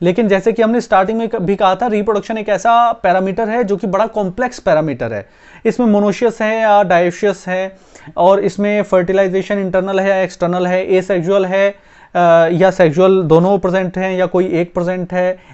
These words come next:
exclusively asexual है, ex-, exclusively सेक्सुअल है, ये वाली बात हो जाती है। exclusively asexual तो कहीं नहीं है यहाँ पर,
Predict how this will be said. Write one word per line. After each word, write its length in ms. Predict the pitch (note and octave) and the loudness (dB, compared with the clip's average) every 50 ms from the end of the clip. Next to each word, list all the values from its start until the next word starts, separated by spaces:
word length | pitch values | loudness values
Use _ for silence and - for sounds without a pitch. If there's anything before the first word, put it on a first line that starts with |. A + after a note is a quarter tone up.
| - G3 | -4 -2
exclusively 960 | F#3+ G3 - - - - A3 A3+ A3+ - - B3 A#3 A#3+ B3+ B3 A#3 G#3+ | -2 -2 -4 -10 -2 2 4 4 4 4 4 2 4 4 4 4 4 4
asexual 360 | G#3 - G#3+ F#3+ F#3+ G#3 G#3 G#3+ | 4 2 0 0 2 2 2 2
है, 140 | G#3+ G3+ | 2 2
ex-, 300 | - - - G3 F3+ - | 0 -2 -4 -6 -6 -4
exclusively 680 | - F3+ E3+ - - - G3 F#3 F3+ G3+ G3+ F#3 G3+ F#3 | -6 -8 -8 -8 -4 -2 0 0 2 0 0 0 -2 -2
सेक्सुअल 420 | - G3 E3 D3 E3 F#3 F#3 F3 | -2 -2 -2 -2 -2 -2 -2 -2
है, 200 | E3+ F3 E3+ E3 | -2 -4 -4 -4
ये 120 | D#3+ D#3+ | -2 -2
वाली 180 | D#3+ E3+ E3+ E3 | 0 0 0 0
बात 200 | E3 E3+ D#3 - | -2 -2 -2 -4
हो 60 | E3 | -4
जाती 300 | D3+ D#3 D3 C#3+ - D#3 | -4 -4 -4 -4 -6 -8
है। 160 | D3+ D3+ D3+ - _ _ _ _ _ - | -8 -8 -10 -12 _ _ _ _ _ -6
exclusively 680 | D#3+ D#3 - - - F#3 E3+ D#3+ - F3+ F3 F3 F3 E3 | -6 -6 -8 -8 -6 -4 -4 -2 -2 -4 -2 -2 -2 -2
asexual 340 | - E3+ D3+ D3 D#3+ D3+ D3 | -4 -6 -6 -4 -4 -6 -6
तो 80 | D#3+ | -8
कहीं 200 | C#3+ D#3+ E3 E3+ | -8 -6 -6 -4
नहीं 120 | E3 D3 C#3 | -4 -6 -8
है 100 | C3+ C3 | -8 -10
यहाँ 140 | B2 A#2 | -10 -10
पर, 180 | A#2+ F3 A3 | -10 -10 -10